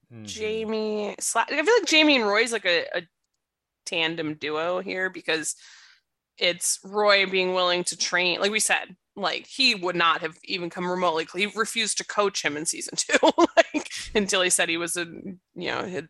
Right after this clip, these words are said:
Speaker 2: was stupid hair, whatever. Um, but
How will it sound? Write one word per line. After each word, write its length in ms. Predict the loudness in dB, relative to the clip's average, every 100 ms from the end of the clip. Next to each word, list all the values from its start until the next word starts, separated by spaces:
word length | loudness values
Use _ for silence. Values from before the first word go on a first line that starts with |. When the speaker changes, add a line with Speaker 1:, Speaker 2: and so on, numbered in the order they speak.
| -8
Speaker 2:
was 100 | -6
stupid 340 | -6 -6 -6
hair, 340 | -2 -2 -2 -6
whatever. 300 | -6 -6 -8 -16 -20 -20 -20 _ _ 2
Um, 640 | 6 6 4 2 -2 -6 _ _ _ _ _ _ _ _ _ _ _ _ _ _ _
but 280 | 2 2